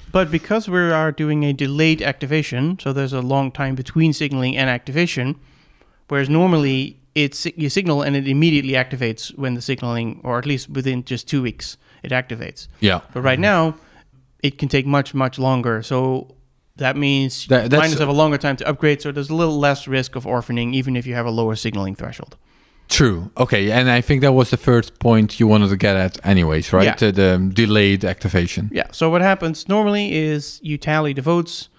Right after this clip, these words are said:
Speaker 1: in the last difficulty period. If it's more than whatever the threshold is, then the state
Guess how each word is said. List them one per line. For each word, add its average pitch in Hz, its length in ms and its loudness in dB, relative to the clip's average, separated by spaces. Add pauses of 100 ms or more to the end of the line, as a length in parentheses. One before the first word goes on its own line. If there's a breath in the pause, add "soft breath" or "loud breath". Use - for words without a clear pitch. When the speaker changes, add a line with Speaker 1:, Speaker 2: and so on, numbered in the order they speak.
(400 soft breath)
Speaker 1:
in 147 120 -2
the 139 60 -2
last 135 320 -2
difficulty 175 380 -4
period. 160 340 0
If 143 140 -6
it's 127 140 -6
more 139 180 2
than 131 460 -4
whatever 131 280 -2
the 123 120 -4
threshold 185 340 0
is, 180 260 0 (640)
then 143 300 2
the 131 240 -2
state 160 500 0